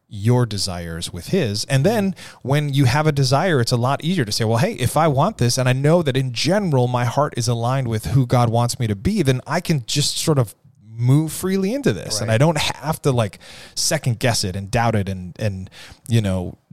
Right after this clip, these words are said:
Speaker 1: not trust it.
Speaker 2: Yeah.
Speaker 1: Um, so there is, like, pre-work that you can do,
Speaker 2: Yeah.
Speaker 1: basically.
Speaker 2: And I think some people get stuck, and we've both seen this with people at Grace and other, like, "Should I take this job in this city or this other job in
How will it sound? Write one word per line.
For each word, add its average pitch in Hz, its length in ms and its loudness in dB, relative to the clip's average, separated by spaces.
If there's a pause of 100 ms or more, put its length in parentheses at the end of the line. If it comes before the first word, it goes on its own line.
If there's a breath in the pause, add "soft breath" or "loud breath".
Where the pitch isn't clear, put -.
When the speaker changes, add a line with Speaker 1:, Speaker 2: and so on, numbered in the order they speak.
Speaker 1:
not 117 240 -2
trust - 400 -4
it. 76 180 -8 (260 loud breath)
Speaker 2:
Yeah. 95 220 -18
Speaker 1:
Um, 101 380 -2
so - 120 0
there 143 200 4
is, 160 260 2
like, 127 200 -2
pre-work 135 500 0
that - 100 -4
you 117 100 -2
can 113 160 -2
do, 123 280 4 (180)
Speaker 2:
Yeah. 87 100 -2
Speaker 1:
basically. 127 500 -6 (440 loud breath)
Speaker 2:
And 156 80 -6
I 175 80 0
think 233 200 -4
some 202 180 -2
people 185 260 0
get 139 220 -2
stuck, 131 420 -2
and 131 220 -4
we've 139 200 -2
both 147 220 0
seen 123 260 -4
this 113 300 -4
with 135 220 -6
people 123 460 0
at 113 160 -8
Grace 123 340 -4
and 120 80 -6
other, 117 220 -4 (360 loud breath)
like, 127 260 -4
"Should 139 300 -4
I 135 220 2
take - 340 -4
this 156 160 -4
job 151 260 2
in 127 120 -2
this 135 140 -4
city 156 340 -2
or 120 480 -2 (320)
this 117 180 -6
other 151 180 2
job 113 380 -4
in 113 440 -10